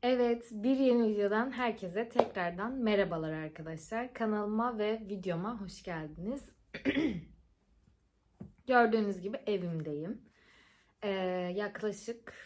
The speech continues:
beş altı gün oluyor evime geleli. Annem buradaydı. <clears throat>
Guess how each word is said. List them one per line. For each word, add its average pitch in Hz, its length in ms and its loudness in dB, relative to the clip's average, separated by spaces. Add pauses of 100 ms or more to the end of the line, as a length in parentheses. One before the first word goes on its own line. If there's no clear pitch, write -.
(160)
beş 196 180 -8
altı 190 280 -4
gün 214 180 -4
oluyor 180 340 -4
evime 151 360 -6
geleli. 147 720 -6
Annem 226 460 2
buradaydı. 185 680 -2 (1400)
<clears throat> 285 760 8